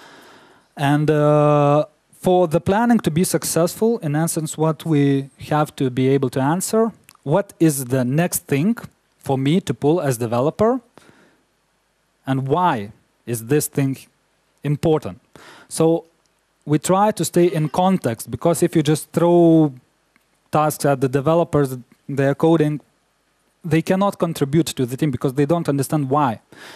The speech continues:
And why is, uh, as important as what. And the other process is production. And in production, uh, developers really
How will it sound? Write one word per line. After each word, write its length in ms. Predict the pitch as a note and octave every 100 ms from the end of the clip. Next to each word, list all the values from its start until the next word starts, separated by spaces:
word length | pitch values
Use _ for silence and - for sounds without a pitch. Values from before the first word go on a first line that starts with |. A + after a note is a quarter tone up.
| -
And 140 | C3+
why 180 | D3+ F3+
is, 120 | F#3 D3+
uh, 140 | C#3+
as 240 | C#3+ C#3+
important 480 | C#3 C3 C#3+ C#3 B2+
as 160 | B2 A#2+
what. 300 | B2+ A2 - _ _ _ _ _ _ _ _ - - _ - - - - -
And 260 | C#3+ D3+ D#3
the 140 | F3+
other 180 | G#3 A#3
process 440 | - F3 F3+ F#3+ D#3
is 100 | -
production. 640 | E3+ E3+ F3 - A2+ A2+
And 220 | C3 C3 D3+
in 160 | D3+
production, 720 | D3 C#3+ G#3 - - C#3+ E3
uh, 220 | E3+ D#3+ C#3
developers 560 | B2+ D3 D#3 C#3 -
really 340 | C3 D3 B2+